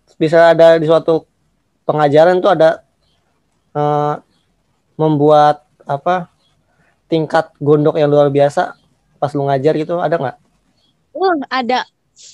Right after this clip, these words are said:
Speaker 2: Itu biasanya buat anak yang emang dia nggak pernah keluar sama orang tuanya,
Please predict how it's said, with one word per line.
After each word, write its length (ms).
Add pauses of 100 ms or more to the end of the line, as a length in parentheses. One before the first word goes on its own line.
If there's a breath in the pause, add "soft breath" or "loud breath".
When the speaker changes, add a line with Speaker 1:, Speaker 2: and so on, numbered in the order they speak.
(340 loud breath)
Speaker 2:
Itu 240
biasanya 480
buat 320
anak 240
yang 640
emang 320
dia 160
nggak 220
pernah 260 (400)
keluar 400
sama 320
orang 240
tuanya, 320